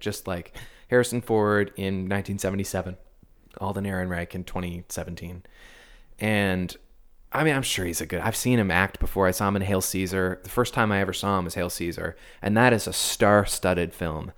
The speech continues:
There's a lot of charismatic people in that movie. And I'd never seen this guy before. He plays Hobie Doyle, uh, hapless, uh, Western, uh, film star in, like, old Hollywood.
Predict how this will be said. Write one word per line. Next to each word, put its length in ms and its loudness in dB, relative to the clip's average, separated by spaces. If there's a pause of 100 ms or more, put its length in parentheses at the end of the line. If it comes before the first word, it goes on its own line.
(160)
There's 140 0
a 60 2
lot 260 4
of 60 2
charismatic 560 0
people 280 -2
in 60 -2
that 140 0
movie. 400 -4 (240)
And 140 0
I'd 100 -2
never 160 2
seen 260 2
this 140 0
guy 200 2
before. 500 0 (240)
He 100 -4
plays 300 0
Hobie 340 4
Doyle, 480 2 (720)
uh, 460 0
hapless, 840 -2
uh, 420 0 (200)
Western, 800 -2
uh, 320 -2 (180)
film 260 -2
star 360 -2
in, 100 -6
like, 160 -8
old 200 -2
Hollywood. 460 -8